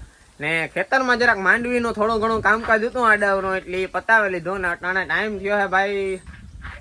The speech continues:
ઉમ, સાડા દસ, અગિયાર વાગ્યા હે. ને આપણે હવે જરાક ફ્રી થઈ ગયા. આપણે જવાનું હે આપણે સામે વાળી જ્યાં કામકાજ હાલે હે મકાનનું, ન્યા ચા પાણી દેવા માટે. તો ઘરના ઈ ચા પાણી બનાવી નાખી અમારી મમ્મી.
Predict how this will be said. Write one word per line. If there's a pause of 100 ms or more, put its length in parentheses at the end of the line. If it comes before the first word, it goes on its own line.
(280)
ઉમ,
સાડા
દસ,
અગિયાર
વાગ્યા
હે. (580)
ને
આપણે
હવે
જરાક (100)
ફ્રી
થઈ
ગયા. (340)
આપણે
જવાનું
હે
આપણે
સામે
વાળી
જ્યાં
કામકાજ
હાલે
હે
મકાનનું,
ન્યા
ચા
પાણી
દેવા
માટે. (540)
તો (680)
ઘરના
ઈ
ચા
પાણી
બનાવી
નાખી
અમારી
મમ્મી.